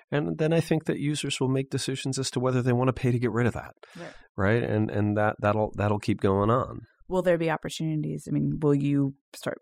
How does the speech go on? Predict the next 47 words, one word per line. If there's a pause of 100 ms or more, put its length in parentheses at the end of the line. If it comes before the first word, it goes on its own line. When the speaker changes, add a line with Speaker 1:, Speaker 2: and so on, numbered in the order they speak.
Speaker 2:
in
the
future
see (240)
presenting
that
opportunity
to
say
you
can
p-,
you
can
pay
to
not
see
the
ads
on
here
if
you're,
if, (200)
if
you're (100)
the
type
of
person
who
might
wanna
use
an
ad
blocker? (480)
Speaker 1:
Yeah, (100)
I, (120)
I
think
that
that
will
happen.
Speaker 2:
Mm-hmm.